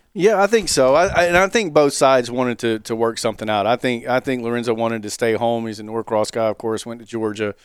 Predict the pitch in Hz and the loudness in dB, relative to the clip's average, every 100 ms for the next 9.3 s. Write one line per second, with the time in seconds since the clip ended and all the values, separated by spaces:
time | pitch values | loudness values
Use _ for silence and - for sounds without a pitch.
0 | _ _ _ _ 135 123 123 139 160 160 | _ _ _ _ -4 -2 -2 -2 0 0
1 | 127 131 135 135 131 123 131 135 127 120 | 0 -2 -2 -4 -4 -2 0 0 -4 -2
2 | 131 107 98 117 120 135 123 120 107 _ | -2 -4 -2 -4 -2 -2 -2 -2 -8 _
3 | _ _ _ 139 127 127 - 147 147 - | _ _ _ -2 -2 -2 -2 0 0 -4
4 | 127 143 131 135 131 120 117 127 113 104 | -4 -2 2 2 2 -2 -4 -4 -6 -6
5 | - 120 120 143 147 139 160 165 151 123 | -8 -2 0 2 0 0 0 0 -2 0
6 | 123 117 120 139 165 123 139 123 123 117 | 0 0 -2 -2 -2 0 -2 -2 -2 0
7 | 110 98 - 110 98 _ - 113 104 - | -2 -4 -6 -6 -6 _ -4 -2 -2 0
8 | 120 156 - 107 - 110 - 113 110 104 | 2 2 2 -2 -2 -6 -2 0 0 0
9 | 117 107 | 0 -2